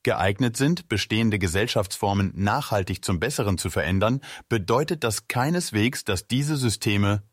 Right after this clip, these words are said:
sozialistisch werden. Ganz im Gegenteil. Sie sind der Kapitalismus in Reinform.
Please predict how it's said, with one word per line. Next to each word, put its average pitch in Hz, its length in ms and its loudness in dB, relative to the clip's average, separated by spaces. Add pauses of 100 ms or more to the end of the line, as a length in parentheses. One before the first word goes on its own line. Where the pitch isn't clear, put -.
sozialistisch 147 840 0
werden. 71 400 -2 (760)
Ganz 170 200 -6
im 143 100 2
Gegenteil. 107 560 0 (680)
Sie 165 160 0
sind 190 220 0
der 180 100 0
Kapitalismus 147 720 0
in 151 100 -2
Reinform. 113 580 0